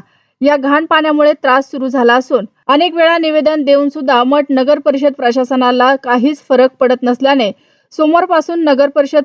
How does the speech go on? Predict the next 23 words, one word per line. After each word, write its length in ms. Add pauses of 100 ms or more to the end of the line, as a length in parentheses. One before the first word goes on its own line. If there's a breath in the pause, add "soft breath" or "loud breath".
समोर 300
या 160
भागातील 400
नागरिक 440
उपोषण 400
करणार 340
असल्याची 380
माहिती 440 (440)
माध्यमांसमोर 800
बोलताना 500
दिली. 220 (460)
नगरपालिकेच्या 800
स्वच्छता 480
विभाग 360 (480)
कसलेच 500
काम, 280 (180)
नाली 340
सफाई, 520 (500)
ना 180 (100)
कचरा 340
नेला 280
जात 260
आहे, 340